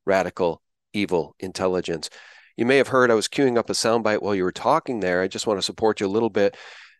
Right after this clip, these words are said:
Just to remind people that this battle, this intellectual battle, this conversation continues to this very day. Uh, they're trying to pull the mask over our eyes, and they've been trying to do that for centuries. So I want to play this clip from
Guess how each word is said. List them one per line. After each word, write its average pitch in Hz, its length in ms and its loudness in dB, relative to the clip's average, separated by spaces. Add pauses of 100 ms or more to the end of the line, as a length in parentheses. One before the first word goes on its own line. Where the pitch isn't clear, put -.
(340)
Just - 260 2
to 202 60 4
remind 190 380 6
people 143 280 2
that 131 180 2
this 151 200 4
battle, 123 680 2 (300)
this 123 320 2
intellectual 151 760 2
battle, 117 380 2
this 104 160 0
conversation 123 640 0
continues 120 720 0 (220)
to 135 100 0
this 117 180 2
very 110 320 2
day. 107 320 2 (380)
Uh, 104 200 -2
they're 120 120 4
trying 156 240 2
to 139 80 -2
pull 147 180 2
the 135 60 0
mask 123 400 0
over 117 280 4
our 104 240 2
eyes, 113 360 2
and 107 100 -6
they've 107 80 -2
been 110 160 -2
trying 143 240 0
to 113 80 0
do 117 160 0
that 101 260 0 (300)
for 117 140 -2
centuries. 107 580 0 (320)
So 135 120 2
I 139 40 6
want 180 100 6
to - 40 0
play 160 220 4
this 147 200 4
clip 135 320 2
from 113 320 2